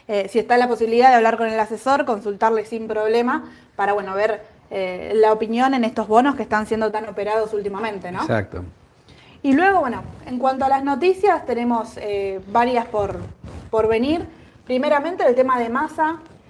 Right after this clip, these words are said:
Speaker 1: ¿sí? Que ya se está reuniendo con Rubinstein puntualmente
Speaker 2: Exacto.
Speaker 1: para hablar el tema del, del F M I, ¿no?
Speaker 2: Sí, viste que bien que cayó lo de Rubinstein, ¿no?
Speaker 1: Sí,
Speaker 2: Porque
Speaker 1: sí,
Speaker 2: al principio
Speaker 1: sí, sí.
Speaker 2: que sí, después que no, bueno, finalmente sí. Y el mercado lo tomó,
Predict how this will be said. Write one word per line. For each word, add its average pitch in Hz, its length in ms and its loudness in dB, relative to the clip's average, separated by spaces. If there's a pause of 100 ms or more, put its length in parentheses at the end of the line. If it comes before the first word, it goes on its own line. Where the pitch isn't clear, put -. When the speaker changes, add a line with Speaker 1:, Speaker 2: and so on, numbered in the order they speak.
(160)
Speaker 1:
¿sí? 254 280 0 (400)
Que 208 160 -2
ya 240 140 0
se 240 80 -2
está 233 160 0
reuniendo 226 560 -2
con 196 260 -6
Rubinstein 254 680 2
puntualmente 220 540 -2
Speaker 2:
Exacto. 240 40 2
Speaker 1:
para 190 160 -4
hablar 202 240 -2
el 202 140 -4
tema 208 260 -8
del, 180 340 -10
del 202 140 0
F 214 200 -2
M 220 180 -8
I, 190 80 -12
¿no? 185 180 -14
Speaker 2:
Sí, 131 320 2
viste 175 320 -2
que 135 80 2
bien 143 160 4
que 131 140 2
cayó 113 260 2
lo 120 160 4
de 104 220 2
Rubinstein, 110 500 4
¿no? 151 220 2
Speaker 1:
Sí, 240 280 2 (120)
Speaker 2:
Porque 113 180 -2
Speaker 1:
sí, 113 60 4
Speaker 2:
al - 60 -2
principio 147 640 4
Speaker 1:
sí, - 20 -6
sí. - 40 -8
Speaker 2:
que 117 160 -4
sí, 190 440 0
después 127 340 0
que 127 160 -2
no, 185 320 6
bueno, 120 240 2
finalmente 127 640 2
sí. 190 380 -2 (360)
Y 123 100 -4
el 127 100 2
mercado 131 340 4
lo 175 140 2
tomó, 160 560 2